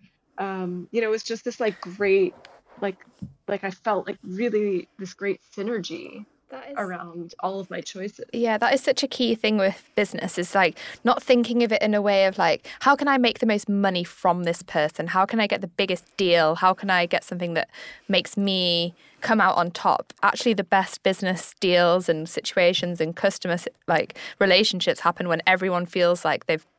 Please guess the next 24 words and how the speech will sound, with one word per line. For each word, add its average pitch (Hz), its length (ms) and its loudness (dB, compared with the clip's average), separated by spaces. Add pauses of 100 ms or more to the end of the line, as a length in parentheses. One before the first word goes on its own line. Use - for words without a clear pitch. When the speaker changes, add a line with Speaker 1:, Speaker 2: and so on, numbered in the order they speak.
Speaker 2:
they've 160 200 -2
got - 180 0
something 170 360 -2
amazing 165 460 -2
out 185 260 -2
of 196 80 -2
it, 269 220 2 (420)
and 190 120 2
there's 180 180 2
no, 180 240 4
like, - 300 2 (200)
there's 208 140 0
no 208 100 4
winner 190 300 2
or 170 100 4
loser. 170 460 2
It's - 200 -2
just - 400 -2
you're 185 140 2
all 180 180 2
coming 170 300 -4
together 170 320 0
and, 156 160 -4 (140)
and 170 180 -6